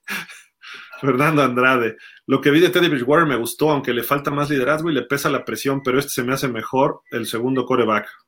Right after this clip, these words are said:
Rodolfo Martínez, "Garoppolo y Sam Darnold sería una buena opción para Miami".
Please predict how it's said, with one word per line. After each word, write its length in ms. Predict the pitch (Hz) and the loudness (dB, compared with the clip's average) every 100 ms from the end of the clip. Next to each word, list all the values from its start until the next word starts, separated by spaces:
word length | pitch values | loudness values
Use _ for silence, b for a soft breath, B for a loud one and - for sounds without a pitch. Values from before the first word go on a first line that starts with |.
| _ _ _ _ _ _ _ _ _ _ _ _ | _ _ _ _ _ _ _ _ _ _ _ _
Rodolfo 260 | 131 139 | 0 2
Martínez, 440 | 135 117 135 135 120 | 2 2 2 2 4
"Garoppolo 360 | 131 160 160 | 4 4 4
y 40 | 139 | 4
Sam 200 | 156 151 | 4 4
Darnold 300 | 151 156 160 | 4 2 2
sería 220 | 127 143 | 2 2
una 100 | 147 | 4
buena 200 | 143 143 | 4 2
opción 280 | 143 143 143 | 0 0 2
para 220 | 147 117 | 2 2
Miami". 520 | 107 110 120 113 104 | 0 -2 -4 -4 -10